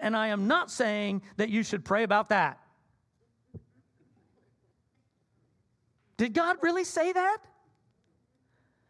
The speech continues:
Did God really say that there's a situation? Don't even,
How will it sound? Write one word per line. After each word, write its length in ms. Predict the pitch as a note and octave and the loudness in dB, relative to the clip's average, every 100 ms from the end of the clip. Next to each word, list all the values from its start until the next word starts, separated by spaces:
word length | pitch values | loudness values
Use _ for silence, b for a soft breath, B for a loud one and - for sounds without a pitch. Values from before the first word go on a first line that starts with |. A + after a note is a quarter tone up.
| _ _ _ _ _ _ _ _ _ _ _ _ _ _ - | _ _ _ _ _ _ _ _ _ _ _ _ _ _ 0
Did 380 | D4 C4 G#3 | 0 0 -4
God 260 | - F4 G4 | 2 4 4
really 240 | D4 D#4+ F4+ | 2 2 0
say 280 | - C#4+ F4 | 2 0 2
that 220 | D#4+ - | -2 0
there's 260 | D4 F4+ | 0 0
a 60 | E4 | -2
situation? 760 | - D4+ D4 B3+ D#4 F4 E4 G3+ | -2 -4 0 0 0 -2 -2 2
Don't 180 | B3+ D4 | 2 2
even, 260 | C#4+ G3+ | -2 -6